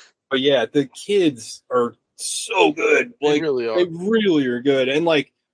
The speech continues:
Speaker 1: R I P Brad Renfro, like, that kid was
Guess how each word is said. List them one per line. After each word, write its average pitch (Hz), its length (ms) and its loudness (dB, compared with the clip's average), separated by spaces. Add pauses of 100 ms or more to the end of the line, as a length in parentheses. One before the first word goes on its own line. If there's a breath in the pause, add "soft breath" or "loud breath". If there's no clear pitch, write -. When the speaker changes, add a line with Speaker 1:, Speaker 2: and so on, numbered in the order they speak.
Speaker 1:
R 240 100 2
I 226 140 2
P 175 240 -10
Brad 117 300 -2
Renfro, 107 600 -4
like, 104 240 -8
that 147 160 -2
kid 110 300 -2
was - 280 -8